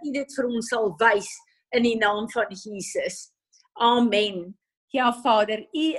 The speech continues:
is die een wat getrou is aan u self. U is getrou aan ons. U is die een wat 'n pad maak wanneer ons nie 'n pad kan sien nie. Here, u is die een wat hou by die beloftes wat u vir ons elke een gegee het.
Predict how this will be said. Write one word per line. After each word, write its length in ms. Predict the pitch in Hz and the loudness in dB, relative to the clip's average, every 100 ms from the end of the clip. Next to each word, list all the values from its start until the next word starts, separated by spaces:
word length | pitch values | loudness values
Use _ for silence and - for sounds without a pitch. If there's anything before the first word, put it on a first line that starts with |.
| 302 | -4
is 140 | 294 - | -4 -4
die 220 | 269 247 | 0 0
een 80 | 233 | 2
wat 180 | 214 - | 0 -2
getrou 460 | 254 302 254 262 | -4 2 2 2
is 140 | 226 - | -2 -4
aan 180 | 226 214 | -6 -4
u 160 | 240 | -4
self. 520 | 196 - 254 202 202 - | -6 2 4 4 2 2
U 120 | 302 | 4
is 160 | 311 - | 4 0
getrou 400 | 285 285 269 262 | 0 4 4 4
aan 220 | 233 220 | 4 4
ons. 360 | 220 208 196 - | 2 -2 -4 -4
U 140 | - 330 349 - | 8 8 8 4
is 140 | 254 - | 2 2
die 140 | 247 247 285 | 0 6 6
een 120 | 262 | 6
wat 180 | 240 233 | 4 2
'n 140 | - | 2
pad 200 | 302 285 - | 2 2 4
maak 320 | 247 226 226 | 6 6 4
wanneer 320 | 220 214 214 | 4 4 2
ons 260 | 262 233 - | 4 2 4
nie 120 | 226 | 2
'n 120 | 240 - | 0 -2
pad 240 | 208 - | -4 -2
kan 180 | 208 196 | -2 -2
sien 320 | - - 185 | -4 -4 -2
nie. 180 | 175 - - - - | -2 -6 -14 -18 2
Here, 220 | 240 277 | 6 8
u 280 | 294 311 339 | 8 8 8
is 120 | 294 | 6
die 180 | - 277 262 | 4 4 8
een 280 | 285 247 | 8 10
wat 220 | 240 233 - | 8 4 0
hou 400 | 196 240 277 233 | 4 8 8 8
by 120 | 247 | 6
die 140 | 240 | 6
beloftes 680 | 226 226 220 254 - 262 - | 6 8 8 6 2 0 2
wat 180 | 208 - | -2 -2
u 100 | 247 | -4
vir 160 | 254 | 0
ons 160 | 220 - | 0 -2
elke 420 | - 214 214 240 | -2 0 0 0
een 260 | 214 208 185 | 0 0 -2
gegee 440 | 196 - 196 185 | -6 -2 0 2
het. 140 | 180 | 0